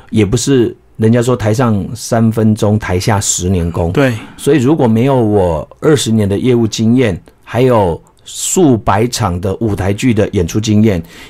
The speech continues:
Speaker 1: 以及我的，呃，那个过去就是特别是
Speaker 2: 这段感情的那个，
Speaker 1: 这段，
Speaker 2: 嗯。
Speaker 1: 那一种失去挚爱的那一种痛。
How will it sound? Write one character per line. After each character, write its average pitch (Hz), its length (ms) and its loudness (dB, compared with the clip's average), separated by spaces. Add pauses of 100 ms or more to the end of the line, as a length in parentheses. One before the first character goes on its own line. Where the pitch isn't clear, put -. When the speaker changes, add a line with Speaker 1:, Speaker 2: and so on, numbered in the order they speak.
(120)
Speaker 1:
以 113 200 2
及 110 360 0
我 113 280 2
的， 104 440 0 (460)
呃， 113 220 2
那 131 100 2
个 123 140 0
过 151 200 4
去 139 220 -2
就 135 140 0
是 123 100 -6
特 185 240 0
别 127 80 -2
是 165 80 0
Speaker 2:
这 170 100 0
段 123 120 2
感 123 180 0
情 120 240 -4
的 123 80 -2
那 120 80 -4
个， 127 80 -2
Speaker 1:
这 127 100 2
段， 110 220 -2 (200)
Speaker 2:
嗯。 127 280 2
Speaker 1:
那 147 120 0
一 147 60 4
种 113 240 0 (260)
失 - 360 -2
去 139 260 0
挚 117 360 -2
爱 123 180 0
的 98 100 -2
那 107 120 0
一 107 80 0
种 92 240 -6
痛。 - 340 -10